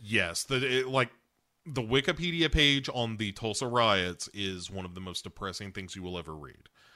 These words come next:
Uh, but, but as they describe, and, and here is, like,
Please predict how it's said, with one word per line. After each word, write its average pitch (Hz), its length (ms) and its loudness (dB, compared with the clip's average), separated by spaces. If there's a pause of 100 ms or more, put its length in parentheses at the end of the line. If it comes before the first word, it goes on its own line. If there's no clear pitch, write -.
(360)
Uh, 107 160 4
but, 175 360 10
but 180 120 12
as 156 260 8
they 151 120 6
describe, 151 360 4
and, 175 140 6
and 180 220 2
here 196 300 4
is, 151 200 0
like, 135 220 2